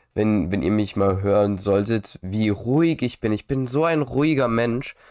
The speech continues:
Ich rege mich fast nie auf. Ich gehe in Warzone rein, Alter, ich beleidige die zu Tode, die mich töten.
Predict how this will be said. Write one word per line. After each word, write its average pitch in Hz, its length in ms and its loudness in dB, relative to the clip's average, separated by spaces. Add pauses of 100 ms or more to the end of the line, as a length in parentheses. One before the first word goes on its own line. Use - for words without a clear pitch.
(400)
Ich - 200 -8
rege 151 340 0
mich 143 220 0
fast - 340 -2
nie 151 160 0
auf. 160 300 2
Ich - 120 -2
gehe 123 140 0
in 117 100 2
Warzone 117 380 2
rein, 117 220 4
Alter, 107 240 0
ich - 160 -6
beleidige 120 520 4
die 120 140 2
zu 113 180 0
Tode, 151 380 2
die 127 120 2
mich 117 140 2
töten. 143 480 4